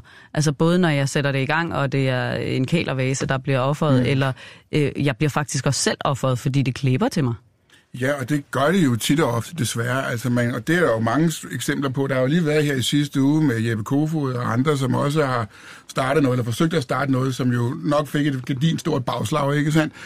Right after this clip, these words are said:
Speaker 2: Så det er da helt bestemt klart, at hvis det er sådan, at vi kan bruge de her sociale medier til så at sige at få et rimelig godt billede af,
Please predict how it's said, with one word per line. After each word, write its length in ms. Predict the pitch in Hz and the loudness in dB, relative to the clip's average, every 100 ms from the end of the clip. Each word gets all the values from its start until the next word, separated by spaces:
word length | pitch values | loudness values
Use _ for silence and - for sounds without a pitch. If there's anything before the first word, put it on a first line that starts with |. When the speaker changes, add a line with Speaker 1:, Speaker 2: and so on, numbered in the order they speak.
| - - | -16 -6
Speaker 2:
Så 120 | 156 | 0
det 140 | 151 151 | 2 2
er 100 | 143 | 4
da 80 | |
helt 140 | 175 202 | 2 2
bestemt 320 | 170 185 151 | 0 0 2
klart, 220 | 147 139 | 0 -2
at 60 | 127 | 0
hvis 180 | 131 127 | 0 0
det 100 | 185 | 0
er 180 | 208 214 | 0 0
sådan, 380 | 127 110 107 - _ _ _ _ _ _ | -2 -4 -6 -10 _ _ _ _ _ _
at 160 | 135 127 | -4 0
vi 80 | 147 | 2
kan 180 | 151 127 | 2 0
bruge 260 | 165 208 | 2 2
de 100 | 185 | 4
her 120 | 170 143 | 2 0
sociale 420 | 135 151 139 143 | -2 0 0 2
medier 380 | 120 90 127 117 | 0 -2 -6 -4
til 180 | 143 | -2
så 160 | 131 180 | 0 0
at 120 | 165 | 0
sige 280 | 165 165 165 | 2 2 2
at 120 | 139 | -2
få 260 | 143 156 151 | 0 0 0
et 260 | 165 151 156 | 0 2 4
rimelig 380 | 214 247 180 127 | 4 4 2 2
godt 320 | 117 113 - | -2 -2 0
billede 420 | 143 160 170 135 | 2 4 4 2
af, 200 | 110 | -2